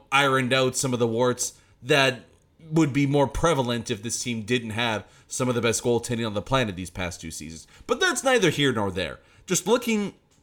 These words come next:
at Paul Maurice as a whole, to me, if I have to sum up the kind of coach that he is, I think he's a solid coach. I don't think he's great.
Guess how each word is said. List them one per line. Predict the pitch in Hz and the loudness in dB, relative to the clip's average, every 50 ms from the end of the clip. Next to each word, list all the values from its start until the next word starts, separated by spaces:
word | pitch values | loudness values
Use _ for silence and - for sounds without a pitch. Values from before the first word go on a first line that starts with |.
| _ _ _ _ _ _ - _ _ _ - | _ _ _ _ _ _ -20 _ _ _ -6
at | 117 110 - | -6 2 4
Paul | - 165 185 185 | 4 4 6 4
Maurice | 170 175 165 165 165 - - | 2 2 2 2 0 -2 -2
as | - 127 131 120 | -2 -2 0 0
a | 117 110 | -2 -2
whole, | 104 - 139 160 170 170 175 175 175 - - - _ _ _ _ _ _ _ - _ | 0 0 2 2 4 2 2 0 -4 -8 -16 -20 _ _ _ _ _ _ _ -12 _
to | - 147 127 | -6 -4 -2
me, | 143 180 196 190 | -2 0 2 2
if | 170 131 160 | 2 2 2
I | 151 156 | 2 2
have | 165 160 | 2 2
to | - 139 | 0 0
sum | - - - 156 143 143 | 0 0 2 0 2 0
up | 143 139 - | 0 -2 -2
the | - 131 | -4 -6
kind | - 135 127 123 | -4 -4 -4 -4
of | 113 - | -4 -4
coach | - 123 131 127 - - | -4 -4 -4 -2 -2 -4
that | 139 135 | -4 -2
he | 131 127 135 | 0 0 0
is, | 143 147 143 - - _ _ _ _ _ _ _ _ _ _ _ _ - - | 0 0 0 -6 -10 _ _ _ _ _ _ _ _ _ _ _ _ -10 -8
I | 180 180 | -8 -6
think | - 247 247 233 | -6 -6 -6 -4
he's | 226 226 208 | -2 0 0
a | 214 | 0
solid | 202 - - - 202 233 233 208 147 117 - | 0 2 2 2 4 4 4 4 2 0 -2
coach. | - 92 73 57 - - - _ _ _ _ _ _ - | -8 -10 -10 -10 -12 -18 -20 _ _ _ _ _ _ -2
I | - | 0
don't | 160 147 127 120 | 2 2 0 0
think | 131 120 101 | -2 -4 -4
he's | 107 107 101 | -4 -8 -8
great. | 95 - - 190 233 302 294 285 - | -6 0 2 2 4 2 0 -4 -6